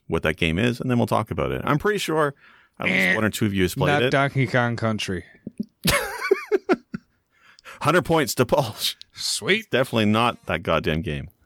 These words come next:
Speaker 1: <laughs> So I'll give a couple of clues.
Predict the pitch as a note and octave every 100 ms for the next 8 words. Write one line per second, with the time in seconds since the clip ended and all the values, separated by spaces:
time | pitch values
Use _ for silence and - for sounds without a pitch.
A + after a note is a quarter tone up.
0 | - - - - - - - _ _ -
1 | - _ _ _ _ _ _ _ _ _
2 | _ _ _ _ _ _ _ _ - G#2
3 | A#2+ D#3 D3 D#3+ C#3 A#2+ A2+ A2 A2 G2+